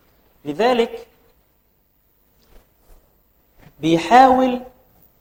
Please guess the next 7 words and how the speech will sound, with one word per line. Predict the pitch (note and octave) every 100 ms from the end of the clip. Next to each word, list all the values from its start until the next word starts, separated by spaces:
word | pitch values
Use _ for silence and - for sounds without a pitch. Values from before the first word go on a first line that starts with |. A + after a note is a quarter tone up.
| _ G3+
في | F#3+
كل | - C4+ B3+
وقت | A#3 E3+ - - - - _ _ - _ _ _ _ _ _ _ _ _ _ _ _ _ _ _ _ _ _ _ _
وما | D3+
بيفقدش | D#3 E3+ - C4 C4 -
الأمل | G#3 A3+ A#3 G#3 -
أبدا | A#3 A3+ A3 G3+ A#3+ A#3+ A#3